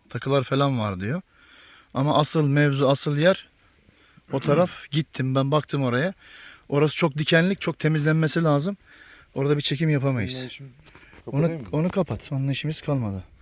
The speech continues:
Speaker 2: Hı hı.
Speaker 1: Sen al gene onu. Ya al eline, eline.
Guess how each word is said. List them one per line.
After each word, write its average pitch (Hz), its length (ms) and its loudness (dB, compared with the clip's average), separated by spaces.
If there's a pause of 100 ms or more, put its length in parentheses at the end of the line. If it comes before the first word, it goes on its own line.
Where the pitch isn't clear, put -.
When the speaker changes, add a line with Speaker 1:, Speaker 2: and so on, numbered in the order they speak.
Speaker 2:
Hı 123 60 -16
hı. 107 40 -14 (580)
Speaker 1:
Sen 139 100 -2
al 151 140 2
gene 135 200 0
onu. 135 200 -2 (1300)
Ya 135 120 -2
al 143 180 0
eline, 120 300 -2
eline. 120 340 -4